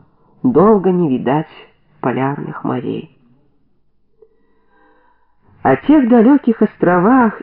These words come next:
и хо-ха-ха-ха не знал Христос, забыл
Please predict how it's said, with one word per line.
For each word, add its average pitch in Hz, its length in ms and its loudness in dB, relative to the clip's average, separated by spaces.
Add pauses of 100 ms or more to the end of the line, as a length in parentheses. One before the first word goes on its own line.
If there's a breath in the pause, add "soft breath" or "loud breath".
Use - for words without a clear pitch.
и 180 80 2
хо-ха-ха-ха 175 1200 -2
не 139 220 2
знал 180 400 2
Христос, 185 680 0 (120)
забыл 147 540 2